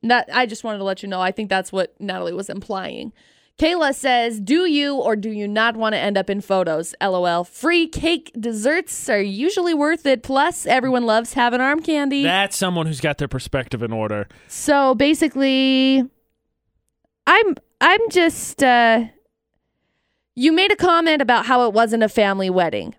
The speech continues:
Speaker 1: but I'm going back to the thought process on if this is her mom's friend
Speaker 2: Yes.
Speaker 1: and they've been friends for a long time, say they were
Speaker 2: Yes.
Speaker 1: roommates or something, you're gonna meet family there.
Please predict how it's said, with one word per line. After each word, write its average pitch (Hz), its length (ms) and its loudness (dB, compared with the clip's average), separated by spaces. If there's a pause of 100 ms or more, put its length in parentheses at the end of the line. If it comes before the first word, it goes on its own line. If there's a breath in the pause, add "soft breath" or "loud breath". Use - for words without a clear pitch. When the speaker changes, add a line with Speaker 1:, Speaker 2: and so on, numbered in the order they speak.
(120)
Speaker 1:
but 233 100 4
I'm 294 160 4
going 381 300 0
back 269 320 4
to 262 300 -2
the 240 100 0
thought 220 280 2
process 220 680 2
on 196 340 0 (120)
if 320 220 0
this 330 280 0
is 285 240 0
her 277 340 0
mom's 247 520 2
friend 175 520 0 (320 soft breath)
Speaker 2:
Yes. 135 200 -4
Speaker 1:
and 226 80 4
they've 233 180 4
been 269 220 4
friends 311 400 0
for 294 120 0
a 262 80 2
long 247 300 2
time, 214 360 0
say 202 180 -2
they 196 120 2
were 185 120 -2
Speaker 2:
Yes. 190 80 0
Speaker 1:
roommates 202 380 -2
or 220 60 0
something, 214 340 -2
you're 302 140 2
gonna 320 320 0
meet 294 200 0
family 233 440 -2
there. 95 280 -6